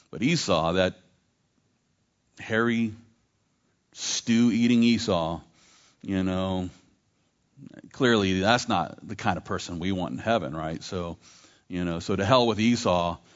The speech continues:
and to heaven with, with Jacob. Is, is that the way God does it? He looks down the corridor of time and sees Jacob and Esau and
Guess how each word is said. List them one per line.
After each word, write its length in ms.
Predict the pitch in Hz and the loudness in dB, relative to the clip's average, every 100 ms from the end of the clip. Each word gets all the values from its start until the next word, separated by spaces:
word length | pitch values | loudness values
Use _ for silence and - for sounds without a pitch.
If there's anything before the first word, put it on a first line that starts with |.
| _ - | _ -10
and 280 | 90 92 92 | -4 -4 -4
to 60 | |
heaven 420 | 85 107 95 90 | 0 0 0 -4
with, 200 | 85 82 - - | -6 -8 -12 -12
with 160 | 85 | -10
Jacob. 500 | 87 98 98 90 73 | -2 -2 -2 -6 -8
Is, 80 | 98 | -6
is 180 | - 110 | -4 0
that 160 | 135 | 0
the 60 | 151 | 2
way 140 | 131 | 0
God 240 | 131 120 110 | 4 4 4
does 220 | 107 120 | 2 2
it? 140 | 147 | 0
He 120 | - 107 | 0 0
looks 160 | 113 | 0
down 140 | 127 117 | 2 0
the 80 | |
corridor 300 | 110 117 120 | 0 0 2
of 80 | 110 | 0
time 260 | 95 104 120 | 0 0 0
and 80 | 107 | 0
sees 180 | 110 | -4
Jacob 340 | 92 98 101 87 | -2 -2 -2 -4
and 80 | 90 | -4
Esau 320 | 101 104 107 | -4 -2 -2
and 140 | 127 | -4